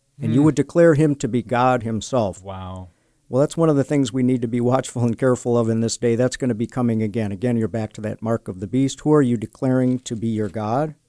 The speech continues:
Speaker 2: Mm-hmm.
Speaker 1: Uh, but then again, I'd like to go back to that church at Philadelphia, because specifically in chapter three, he promises, "Because you have kept the word of my perseverance," in verse ten, "I also will keep you from the hour of testing," that hour,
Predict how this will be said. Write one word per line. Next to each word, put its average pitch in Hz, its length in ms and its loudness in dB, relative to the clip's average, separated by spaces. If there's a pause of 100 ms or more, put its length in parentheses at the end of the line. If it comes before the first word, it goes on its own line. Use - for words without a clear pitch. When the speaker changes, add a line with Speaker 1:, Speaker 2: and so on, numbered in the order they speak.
(160)
Speaker 2:
Mm-hmm. 110 320 -8 (320)
Speaker 1:
Uh, 127 180 -2
but - 280 -4
then 170 140 4
again, 147 240 2
I'd 135 100 2
like 131 180 2
to - 60 -12
go 131 100 2
back 131 260 2
to 131 80 -4
that 117 180 -2
church - 280 -8
at 113 100 -8
Philadelphia, 120 680 0
because 107 340 -8
specifically 143 880 -2 (260)
in 101 200 -6
chapter 110 400 -6
three, 123 520 -2 (760)
he 165 120 0
promises, 139 640 0
"Because 117 340 -4
you 123 60 0
have 113 160 -4
kept 165 300 -2
the 123 80 -4
word 143 280 4
of 131 60 2
my 113 100 2
perseverance," 127 680 -2
in 131 80 -4
verse 127 220 -2
ten, 123 300 -2 (440)
"I 135 240 2
also 131 440 2
will 110 200 0
keep - 340 -4
you 113 160 0
from 127 680 0 (280)
the 117 180 0
hour 113 240 2
of 101 120 -6
testing," 95 500 -6
that 107 220 -4
hour, 135 420 -4